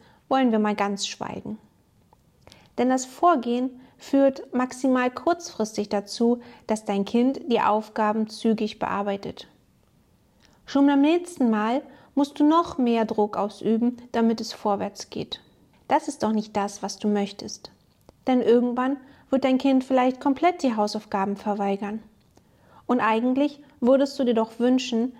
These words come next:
dass dein Kind zunehmend selbstständiger die Hausaufgaben macht. Damit dein Kind aber die Aufgaben zunehmend selbstständiger bearbeitet, ist ein ganz wichtiger Schritt notwendig.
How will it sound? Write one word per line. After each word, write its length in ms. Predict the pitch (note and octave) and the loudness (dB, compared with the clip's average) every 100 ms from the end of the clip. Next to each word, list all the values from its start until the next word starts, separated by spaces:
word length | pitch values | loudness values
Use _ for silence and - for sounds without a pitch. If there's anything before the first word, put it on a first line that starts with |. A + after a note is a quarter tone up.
| - | -6
dass 160 | A#3 | -6
dein 200 | A3+ G#3+ | -2 -2
Kind 300 | G#3+ A#3 A3 - | 0 0 0 -4
zunehmend 600 | - - G#3+ G#3 G#3 G#3+ - | -10 -2 0 0 -2 -4 -2
selbstständiger 760 | A3+ F#4 - A3+ G#3+ G#3 G3+ | 0 0 -2 0 2 2 0
die 140 | G3+ G3+ | -2 -2
Hausaufgaben 640 | G3 G3 G3+ - F3 - | -2 -4 -10 -8 -8 -8
macht. 340 | - - - - _ _ _ _ | -12 -14 -18 -20 _ _ _ _
Damit 320 | - D4 E4+ C#4+ | 2 2 4 2
dein 280 | B3+ A#3+ | 2 0
Kind 440 | A#3 G#3 G3 A3 - _ - - | -2 -4 -6 -10 -18 _ -14 -4
aber 180 | A3 | -2
die 160 | A3 G#3 | 0 0
Aufgaben 760 | A3+ C#4 - - G3+ G3+ G3+ - - _ | 0 0 -4 -6 -4 -4 -6 -8 -20 _
zunehmend 580 | - B3 A#3+ G#3+ G3+ G#3 | -2 2 4 2 0 -2
selbstständiger 800 | G#3+ G4+ - - A3+ G#3 G3+ G#3 | -2 -2 -4 -4 2 2 2 0
bearbeitet, 720 | G#3+ G#3 G#3 G#3+ A3 A3+ - _ _ _ _ | 0 -2 -2 -2 -2 -6 -8 _ _ _ _
ist 160 | A3+ - | -10 -4
ein 160 | G#3+ G#3 | 0 0
ganz 460 | G#3+ D4+ E4+ - | 0 -2 -4 -2
wichtiger 440 | A3 A3+ B3+ B3 B3 | -2 0 -4 -2 -2
Schritt 440 | - - D4+ - | -4 -4 -4 -2
notwendig. 760 | G3 F#3 G#3+ G3 G3+ - - | -2 -2 -2 -4 -6 -8 -16